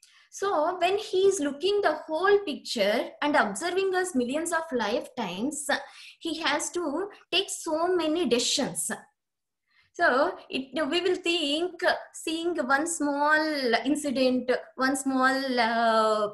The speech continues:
action, reaction, we will be bewildered. So when we talk philosophically, the law of karma exists in each and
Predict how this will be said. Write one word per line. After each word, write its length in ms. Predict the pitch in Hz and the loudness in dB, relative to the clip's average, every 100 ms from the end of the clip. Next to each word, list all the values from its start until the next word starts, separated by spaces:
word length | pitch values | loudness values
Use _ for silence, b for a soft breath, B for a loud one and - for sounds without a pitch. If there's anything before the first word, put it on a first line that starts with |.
| - | -2
action, 560 | 233 240 - 247 233 240 | -2 -2 2 2 2 0
reaction, 640 | 254 247 233 233 247 220 214 226 | 0 2 0 -2 -2 0 -2 -2
we 120 | 277 | -4
will 140 | 254 262 | -4 -4
be 260 | 247 233 | -6 -8
bewildered. 540 | 214 196 170 175 170 - _ B B B B | -6 -8 -8 -10 -10 -14 _ B B B B
So 400 | 392 359 320 339 | -2 2 2 4
when 200 | 339 381 | 2 2
we 760 | 381 330 294 330 - - 240 - _ | 2 0 -2 -4 -6 -10 -14 -18 _
talk 240 | 311 330 - | 0 0 -2
philosophically, 1040 | 311 320 349 339 330 285 262 190 190 247 247 | -4 2 2 2 -2 -4 -2 -2 -4 -6 -4
the 220 | 226 294 | 0 0
law 540 | 233 247 330 403 370 | 2 0 2 2 2
of 100 | 294 - - | 0 -6 -2
karma 600 | 262 220 262 233 226 - _ | 0 2 0 0 -4 -10 _
exists 880 | 269 247 - - 320 233 285 - - - - B B _ _ _ | -6 -6 -8 -4 0 0 -2 -2 0 -2 -4 B B _ _ _
in 140 | 294 - 285 | -4 -2 -2
each 280 | 339 - | -2 0
and 180 | 349 320 | -2 -4